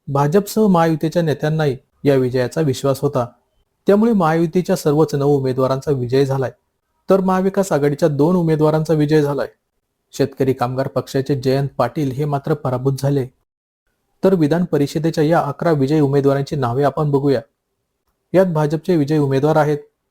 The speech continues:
योगेश टिळेकर, पंकजा मुंडे, परिणय फुके, अमित गोरखे, सदाभाऊ खोत. त्यानंतर एकनाथ शिंदे यांच्या शिवसेनेचे विजयी उमेदवार आहेत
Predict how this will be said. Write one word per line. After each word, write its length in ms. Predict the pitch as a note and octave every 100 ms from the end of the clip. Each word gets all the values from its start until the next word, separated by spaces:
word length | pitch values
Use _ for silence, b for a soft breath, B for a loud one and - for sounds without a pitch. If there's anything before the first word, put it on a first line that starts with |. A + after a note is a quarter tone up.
| _ _ C#3
योगेश 360 | D#3 F#3 F#3+ -
टिळेकर, 360 | C#3+ E3 E3 A#2+ - _ _ _ _
पंकजा 360 | C#3+ C3+ E3 F#3
मुंडे, 300 | E3 B2+ A2 - _ _ _ -
परिणय 320 | D3 D#3 F3+ F#3
फुके, 240 | D#3 C#3 C#3 _ _ _ _ _ _
अमित 280 | D3 E3 F3
गोरखे, 440 | D3+ D#3 D3 F3 B2 - _ _ -
सदाभाऊ 400 | D#3+ D3 D3+ D#3+
खोत. 180 | E3+ D#3 - _ _ _ _ _ _ _ _ _
त्यानंतर 300 | G3 G#3 A3
एकनाथ 300 | A3 E3+ E3+ F#3
शिंदे 260 | F3 E3+
यांच्या 240 | D3+ D3 D#3
शिवसेनेचे 540 | D3+ D3 D3+ C#3+ D3
विजयी 260 | D3 C3 C#3
उमेदवार 380 | C3 C3 C#3+ D#3
आहेत 240 | D3 D3+